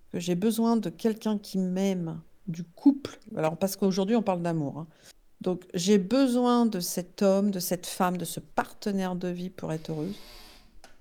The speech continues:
Tant que tu cherches que cette partie à l'extérieur va venir combler un vide en toi, venir te rendre complet,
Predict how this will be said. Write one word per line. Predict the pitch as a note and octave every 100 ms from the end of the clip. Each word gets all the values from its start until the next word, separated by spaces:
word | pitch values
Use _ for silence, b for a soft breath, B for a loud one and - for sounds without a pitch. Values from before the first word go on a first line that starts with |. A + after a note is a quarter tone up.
| - _
Tant | A3 A#3
que |
tu | A#3
cherches | A3+ C4 A#3+ -
que | F3+
cette | - E3+
partie | - B3 - - B3 A#3+ - -
à | F3+
l'extérieur | G3+ G#3 - G#3+ G#3+ A3 G#3
va | F3
venir | E3+ F3 E3
combler | - A3+ G#3+ G#3+
un | F#3
vide | F#3 F3
en | E3
toi, | - F3+ B B B -
venir | F#3+ G#3+ G#3
te | F#3
rendre | F3 F3 - -
complet, | B3 A#3+ F3+ F3